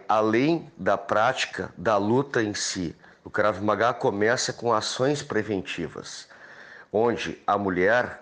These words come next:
a praticante, policial ou não, terá um domínio do ambiente onde ela vive, sempre com uma visão periférica,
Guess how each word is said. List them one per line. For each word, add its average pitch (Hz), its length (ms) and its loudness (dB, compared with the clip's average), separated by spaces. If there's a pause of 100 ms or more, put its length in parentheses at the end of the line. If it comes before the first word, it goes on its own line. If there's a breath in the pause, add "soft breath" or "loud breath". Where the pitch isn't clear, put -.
a - 80 -4
praticante, 107 920 -2 (420)
policial 92 840 0
ou 101 240 0
não, 110 400 2 (800 loud breath)
terá 101 640 2 (120)
um 113 140 -2
domínio 113 680 2 (720 soft breath)
do 107 180 0
ambiente 120 720 0
onde 127 240 2
ela 123 160 4
vive, 90 460 -4 (420)
sempre 147 420 0
com 139 140 -2
uma 131 160 2
visão 113 340 0
periférica, 101 800 -2